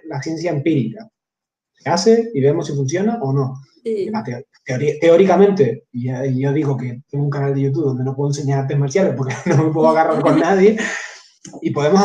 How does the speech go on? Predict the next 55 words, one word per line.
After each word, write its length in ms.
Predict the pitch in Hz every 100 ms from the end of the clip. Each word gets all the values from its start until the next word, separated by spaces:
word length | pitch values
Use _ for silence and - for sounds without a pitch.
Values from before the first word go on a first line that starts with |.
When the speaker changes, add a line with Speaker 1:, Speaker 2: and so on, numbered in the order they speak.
| 190
Speaker 1:
seguir 180 | 196
aprendiendo 380 | 196 175 170 233
en 80 | 202
el 80 | 156
plano 240 | 165 175
teórico, 420 | 170 185 220 143
sin 180 | 135 143
duda. 260 | 160 208 - - _ _ _
Después 420 | 143 135 151 151
el 140 | 160 147
plano 400 | 156 147 143 139
empírico 560 | 143 131 139 147 160 156
de, 120 | 131
oye, 260 | 135 123 - _
vamos 300 | 120 117 123 127
a 40 |
hacerlo. 380 | 127 151 180 220 - _ _
Lo 80 | 143
mismo 240 | 180 220
con, 240 | 214 185 170
con, 460 | 160 147 139 131 _
como 200 | _ 143
organizadora, 640 | 139 143 135 135 180 190 160
¿no? 120 | 220 190
de, 420 | 143 135 131 127 _ _ _
de, 340 | 131 131 127
de 140 | 120 123
un 120 | 123
evento 460 | 120 190 226 226 226
o 120 | 175
como 160 | 139
organizadora 580 | 131 127 135 127 123 127
de 60 | 127
una 140 | 123
selección 320 | 127 120 -
nacional. 420 | 117 117 165 214 220 - - - _ _ _
Al 100 | -
final 200 | 117 131
tienes 180 | 190 190
que 80 | 214
ir 80 |
probando, 380 | 190 151 175 202
tienes 220 | 160 147
que 100 | 139
ir 100 | 143
viendo 280 | 139 156 170
qué 100 | 160
funciona 380 | 147 151 156 151
con 140 | 143
tu 120 | 135 139
grupo, 260 | 143 139
¿no? 80 | 147
con 100 | -
la 60 | 143
generación. 680 | 139 139 135 160 131 113